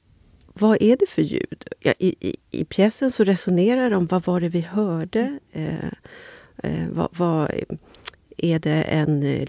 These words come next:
lina som har brustit ner i ett gruvschakt? Eller en tröska som har gått sönder? Eller så. Ja, så att, eh,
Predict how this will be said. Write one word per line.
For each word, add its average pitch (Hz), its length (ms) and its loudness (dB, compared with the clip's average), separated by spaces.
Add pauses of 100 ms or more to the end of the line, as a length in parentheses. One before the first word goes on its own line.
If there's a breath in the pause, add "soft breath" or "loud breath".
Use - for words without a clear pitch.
lina 170 640 2
som 226 180 4
har 220 100 6
brustit 196 680 -2
ner 180 200 4
i 180 40 2
ett 185 140 -2
gruvschakt? 196 1200 2
Eller 190 220 6
en 180 100 6
tröska - 600 0
som 220 160 2
har 220 80 2
gått - 180 -4
sönder? 190 600 2
Eller 185 300 2 (180)
så. - 100 0 (500 loud breath)
Ja, 160 180 -4
så 165 160 2
att, 196 80 0 (520 loud breath)
eh, 185 240 6